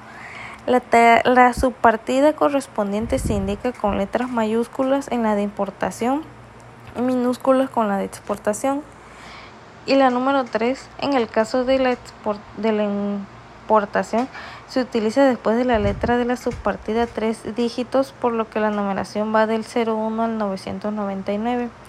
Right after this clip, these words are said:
En tanto, en la que la exportación únicamente se incluye dos dígitos, o sea, del cero uno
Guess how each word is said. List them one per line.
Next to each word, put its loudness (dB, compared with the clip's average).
En 0
tanto, 2
en 0
la -2
que -6
la -2
exportación -6
únicamente -4
se -8
incluye -2
dos 0
dígitos, -4
o -4
sea, 0
del -2
cero -2
uno -2